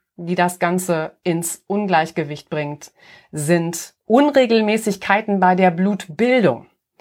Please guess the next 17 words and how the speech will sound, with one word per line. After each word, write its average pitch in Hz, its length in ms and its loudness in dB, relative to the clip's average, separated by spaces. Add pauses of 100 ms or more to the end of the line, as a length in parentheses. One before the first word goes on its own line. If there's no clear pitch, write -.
(360)
Durch 269 540 0
eine 208 320 0
Autoimmunerkrankung, 262 1600 0
durch 190 360 0
eine 165 280 -6
Tumorerkrankung, 180 1080 -2
etwa 156 340 -4
ein 156 200 -8
Tumor 160 520 -2
im 147 140 -8
Rückenmark, 240 720 0 (460)
eine 160 360 0
chronische 240 600 0
Entzündung, 233 800 0
eine 165 240 -4
chronische 190 560 -2
Infektion, 247 920 -2